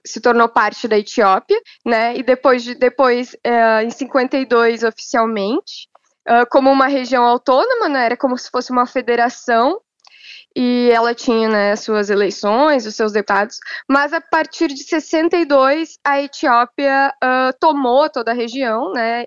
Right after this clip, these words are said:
e tirou to-, essa organização mais independente que tinha dentro da federação, e a partir de, disso iniciou uma luta pela libertação da região. Então, de mil novecentos e sessenta e dois até a década de noventa,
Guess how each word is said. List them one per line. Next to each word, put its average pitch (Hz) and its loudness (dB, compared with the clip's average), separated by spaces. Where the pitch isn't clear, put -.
e 262 -6
tirou 254 2
to-, 233 0
essa 214 0
organização 233 2
mais 233 0
independente 247 2
que 277 -4
tinha 247 -2
dentro 247 0
da 247 0
federação, 247 0
e 339 6
a 427 -2
partir 277 -2
de, 220 -8
disso 254 -4
iniciou 294 2
uma 262 2
luta 277 -2
pela 285 0
libertação 269 -2
da 262 -4
região. 240 -4
Então, 220 -2
de 240 -4
mil 247 2
novecentos 294 -2
e 269 -2
sessenta 277 -4
e 277 -2
dois 233 4
até 233 0
a 269 0
década 233 -4
de 220 -4
noventa, 254 -2